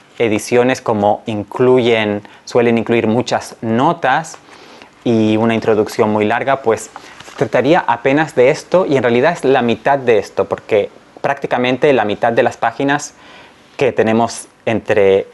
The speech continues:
este punto y este punto son notas explicativas. Además, el estilo de la escritura es sumamente sencillo y es una oportunidad de oro que tenemos los lectores del siglo veintiuno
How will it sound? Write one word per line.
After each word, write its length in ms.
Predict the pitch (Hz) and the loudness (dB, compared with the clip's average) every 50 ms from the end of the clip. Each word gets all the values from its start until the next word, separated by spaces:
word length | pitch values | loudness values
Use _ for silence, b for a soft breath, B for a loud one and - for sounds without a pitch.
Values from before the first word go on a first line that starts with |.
| - - | -2 0
este 240 | 117 113 - - - | 0 0 0 -2 -2
punto 280 | - 117 107 104 110 | -2 -2 0 0 0
y 80 | 104 101 | 0 0
este 200 | 104 - - 110 | 0 0 -2 -2
punto 500 | - 120 127 127 123 - 151 143 - - | 0 0 -2 -2 0 0 0 0 -2 -4
son 440 | - - - - 110 107 107 107 107 - | -10 -6 -2 0 0 0 0 -2 -4 -6
notas 600 | - 110 104 104 101 - - 107 107 104 - - - _ _ - | -6 -4 -2 -2 -2 -2 -2 -4 -4 -4 -8 -12 -16 _ _ -4
explicativas. 960 | 113 110 - - - - - - - - - 101 101 - - - - - - | -4 -4 -4 -6 -10 -8 -8 -8 -8 -8 -10 -12 -12 -10 -12 -14 -16 -6 -4
Además, 360 | - 139 139 147 156 160 - - - | -2 0 0 0 -2 -4 -6 -4 -2
el 180 | 127 120 110 113 | -2 0 0 -2
estilo 540 | - - - - - 143 139 143 147 151 | -2 -4 -8 -6 -2 0 2 4 4 4
de 100 | 143 135 | 4 4
la 80 | 123 117 | 2 0
escritura 420 | - - 123 113 - 131 127 135 | 0 -4 -4 -4 -4 -4 -4 -4
es 80 | 131 - | -6 -6
sumamente 680 | - - 139 131 127 123 123 123 120 117 - 131 123 | -4 -2 0 2 2 2 2 0 0 0 0 0 -2
sencillo 640 | - - 123 117 110 - - 147 139 123 143 135 - | 0 -2 -2 -2 -2 0 0 0 2 2 2 0 0
y 160 | - 139 143 160 | 0 0 0 0
es 180 | 165 - - - _ _ | 0 -2 -8 -16 _ _
una 180 | - 147 165 170 | 0 2 2 2
oportunidad 540 | 160 - 151 127 - 135 123 120 117 127 127 | 2 2 0 0 2 2 2 4 4 2 2
de 260 | 127 113 104 117 113 | 2 0 2 4 4
oro 320 | 123 156 160 151 147 160 | 4 4 4 2 0 0
que 80 | - 120 | -2 -2
tenemos 460 | - 107 101 104 110 113 120 120 - | -2 0 0 0 0 0 0 0 2
los 200 | 120 120 127 - | 2 0 2 2
lectores 460 | 131 113 - - 143 - - - - | -2 -2 0 2 2 2 2 0 0
del 200 | - 120 107 104 | 0 0 0 0
siglo 640 | - - - 127 113 113 120 117 117 110 110 113 - - | 0 -2 0 0 2 2 4 4 4 4 4 2 0 0
veintiuno 840 | 127 110 117 117 113 - 127 120 123 131 135 131 135 143 156 160 | -2 0 0 0 0 0 0 2 4 4 4 4 2 0 0 -4